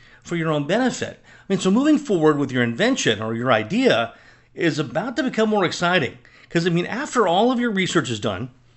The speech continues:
and you feel really positive that your invention or idea has a chance to become a reality, I mean, you're ready to start moving on to the next basic step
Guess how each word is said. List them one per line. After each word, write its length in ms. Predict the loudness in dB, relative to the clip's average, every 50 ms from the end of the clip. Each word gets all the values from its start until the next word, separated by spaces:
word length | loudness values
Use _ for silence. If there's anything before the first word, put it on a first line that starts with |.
| _ _ _ -20 -20 _ -6
and 160 | -4 -2 0
you 60 | 0
feel 220 | 0 0 0 0 2
really 200 | 0 0 -2 -2
positive 720 | -4 -8 -6 -2 2 2 2 2 2 0 -2 -2 -2 -2
that 120 | -4 -4
your 160 | -4 -2 0 0
invention 460 | 0 0 0 0 -2 0 0 0 0
or 120 | 0 0
idea 460 | 0 0 0 0 -2 -2 0 0 0
has 160 | 0 -2 -4 -4
a 40 |
chance 380 | -6 -6 -4 -2 0 0 -2 -2
to 100 | -4 -6
become 260 | -4 -4 -4 -4 -4
a 60 | -6
reality, 720 | -6 -6 -4 -2 0 2 4 4 2 2 0 -2 -4 -6 -8 -12 -20 -20 -20 -20 -20 -16 -6
I 60 | -4
mean, 100 | 0 0
you're 140 | 2 0 4
ready 240 | 4 6 6 6 4
to 80 | 0 0
start 240 | 0 0 0 2
moving 300 | 2 2 2 2 2 2
on 120 | 2 2 2
to 60 | 0
the 60 | 0
next 360 | 0 0 -2 -2 -6 -10 -6
basic 420 | -2 -2 -2 -2 -2 -2 -4 -4 -2
step 520 | -4 -4 -2 0 2 2 2 0 -2 -6